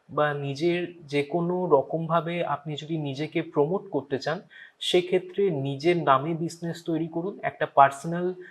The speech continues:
পোর্টফোলিও যাতে তৈরি হয়, কোম্পানির নাম বা কোম্পানির লাইসেন্স আলাদা রকমভাবে রাখুন, নিজের যে কাজটি করছেন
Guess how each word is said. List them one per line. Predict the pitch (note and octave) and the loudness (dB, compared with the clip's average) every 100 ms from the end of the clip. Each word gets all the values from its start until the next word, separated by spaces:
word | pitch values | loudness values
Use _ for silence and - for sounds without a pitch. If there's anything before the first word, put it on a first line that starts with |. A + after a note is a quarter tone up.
| - _ - | -20 _ 4
পোর্টফোলিও | E3 E3 - F3+ F3+ | 4 4 4 4 6
যাতে | F3 E3+ E3+ | 2 2 0
তৈরি | D#3+ D3 D#3 | -2 0 0
হয়, | D#3 G3 - | -2 -4 -8
কোম্পানির | - E3+ E3+ F#3 F#3 F3 | 4 4 6 4 4 0
নাম | F3 F3 | -2 2
বা | E3+ | 2
কোম্পানির | E3+ D3 D3 E3 E3 | 2 -2 2 0 2
লাইসেন্স | D#3 D3 E3+ D#3+ - | 2 2 0 -6 -2
আলাদা | C3+ C#3+ D#3 | 2 2 2
রকমভাবে | D#3 E3 D3+ D#3 D3+ | 0 -2 -2 0 0
রাখুন, | D3 - G3 - _ _ _ _ _ _ _ - - - _ | 0 -4 -10 -12 _ _ _ _ _ _ _ -20 -20 -20 _
নিজের | D3+ E3 E3 G#3 G3 | 0 0 6 6 6
যে | G3+ G3+ | 4 2
কাজটি | G3 E3 D#3 - G#3+ - | 6 6 6 2 -2 2
করছেন | F3 E3+ - C#3 | 2 2 -2 -4